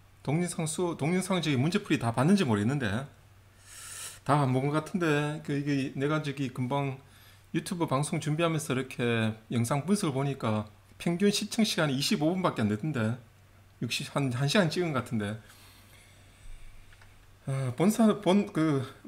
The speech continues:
시청 횟수는 한 구십 번인가 이래 돼 있던데,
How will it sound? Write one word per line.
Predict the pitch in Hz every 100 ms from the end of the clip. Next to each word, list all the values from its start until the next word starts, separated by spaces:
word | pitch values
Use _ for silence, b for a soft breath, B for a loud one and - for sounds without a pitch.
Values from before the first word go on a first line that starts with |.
| - - -
시청 | - 220 226
횟수는 | 240 240 226
한 | 160
구십 | - 180 214
번인가 | 170 127 117
이래 | 107 123
돼 | 123
있던데, | 113 107 95